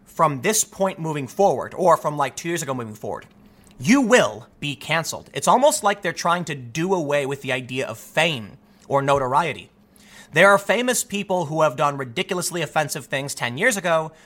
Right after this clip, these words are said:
who get away with it. So not, not everybody. You know, Kevin Hart was a good example. But here we have, in this instance, even though the Jordan Peterson film isn't necessarily about controversial issues, you know, it's just about Jordan Peterson, so it probably has some contained within,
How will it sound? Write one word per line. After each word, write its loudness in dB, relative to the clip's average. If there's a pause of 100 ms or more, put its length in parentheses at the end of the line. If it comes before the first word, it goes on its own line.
(140)
who 0
get 2
away 4
with -6
it. -14 (640)
So 0
not, 4
not 4
everybody. -2
You -14
know, -10
Kevin -4
Hart -2
was -8
a -12
good -10
example. -6 (920)
But 2
here 2
we 2
have, 2 (260)
in -2
this 0
instance, -10 (420)
even 0
though 6
the -2
Jordan 0
Peterson -4
film -2
isn't 0
necessarily -2
about 2 (240)
controversial -2
issues, -6
you -8
know, -2
it's -10
just -4
about -2
Jordan -6
Peterson, -2
so -4
it -10
probably -4
has -4
some -10
contained -12
within, -2